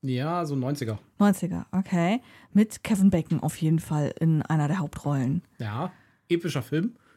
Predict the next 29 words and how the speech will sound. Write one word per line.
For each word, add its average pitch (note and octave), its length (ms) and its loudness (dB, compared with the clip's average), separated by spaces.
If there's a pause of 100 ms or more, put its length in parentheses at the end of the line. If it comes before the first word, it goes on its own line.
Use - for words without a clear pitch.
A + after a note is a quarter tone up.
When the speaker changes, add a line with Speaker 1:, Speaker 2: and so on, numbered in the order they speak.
(220)
Speaker 1:
Tremors C#3+ 580 -4 (420)
hieß F3 140 4
Speaker 2:
Ja. F#3 320 2
Speaker 1:
der - 100 -14
im C3 140 -4
Deutschen E3+ 480 -2 (320)
mit C3 140 -4
dem B2+ 80 -2
wunderbaren D#3 420 0
Titel E3+ 380 -2 (260)
Im B2 180 2
Land B2 280 0
der C3+ 160 0
Raketenwürmer. G#2 920 -2 (120)
Speaker 2:
Richtig, F3+ 580 0
genau, F#3 320 6
Im E3+ 160 6
Land G3 300 4
der F#3 120 4
Raketenwürmer. D#3 1080 0 (320)
Speaker 1:
Genau, B2 160 -4
aber C3+ 140 -4
vielleicht D#3+ 160 -2
solltest G3+ 200 -6
du E3+ 40 -4
erstmal D#3+ 160 -4
die C3+ 80 -2
Story B2 260 -4
vorlesen. G2+ 380 -6